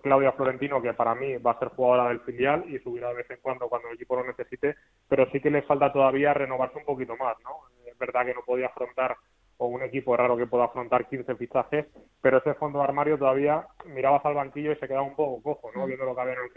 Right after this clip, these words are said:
Speaker 1: titular, veías a, a Chioma, que bueno, eh, veías a Lorena Navarro, que salió en la segunda parte, eh, veías a, a las gemelas Ortiz. Al final, y la prueba de ello es que en un partido que,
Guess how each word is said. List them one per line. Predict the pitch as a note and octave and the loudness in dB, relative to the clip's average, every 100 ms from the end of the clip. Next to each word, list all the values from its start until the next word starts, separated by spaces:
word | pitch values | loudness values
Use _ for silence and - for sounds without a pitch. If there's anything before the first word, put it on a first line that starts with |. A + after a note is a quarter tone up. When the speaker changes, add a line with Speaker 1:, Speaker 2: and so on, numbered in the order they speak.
| A2+ | -10
Speaker 1:
titular, | B2 C3 C3+ A#2 | 0 2 4 2
veías | A#2+ B2 | -4 -2
a, | B2+ B2+ - _ _ - | 0 -2 -4 _ _ 0
a | B2+ B2 | 0 2
Chioma, | D3 D3 D3+ | -2 2 0
que | B2+ | 0
bueno, | B2+ D#3 D3+ D#3+ D#3+ C#3 | 0 0 -2 -6 -4 0
eh, | C3 A#2+ B2 A#2+ B2 C#3 C3+ | 0 0 -2 -4 -6 -10 -10
veías | C3 B2+ C#3 C3 | 0 4 4 4
a | C3+ | 2
Lorena | C3+ C3+ B2+ | 2 0 2
Navarro, | B2+ D3 C#3 | 4 4 4
que | B2+ | -4
salió | B2 B2+ | -6 -6
en | C3 | -6
la | B2+ | -10
segunda | C3 C3+ B2+ | -10 -8 -2
parte, | D3 D3+ D#3 D#3 - _ _ _ | 0 0 0 -2 -4 _ _ _
eh, | C#3 C3 B2+ B2 B2 B2 C3 D3+ C#3 | -6 -4 -4 -6 -8 -10 -12 -12 -8
veías | B2+ C#3 C3 | -2 0 2
a, | C#3 C3+ D3+ C3 | 2 2 0 -2
a | |
las | B2+ B2 - | -2 -4 -6
gemelas | C#3 C#3 C3+ | -4 -4 -4
Ortiz. | C3 D#3 D#3 D#3 _ _ - - - | -8 -2 -2 -2 _ _ -20 -20 0
Al | C#3 C3+ | 2 2
final, | C3+ C#3+ E3 E3 F3 - D#3+ | -2 2 2 2 -2 -8 -10
y | C#3+ C#3 | -10 -6
la | B2 B2 | -2 0
prueba | D3 D#3 | 4 4
de | D3+ | 4
ello | D#3 D#3+ | 0 -4
es | - | -4
que | D3 | -6
en | D3 | -6
un | D3 | -6
partido | C#3+ C#3 D3 C#3+ | -6 -4 -6 -6
que, | C#3 C#3 C3+ C#3 C3+ | -6 -6 -4 -4 -6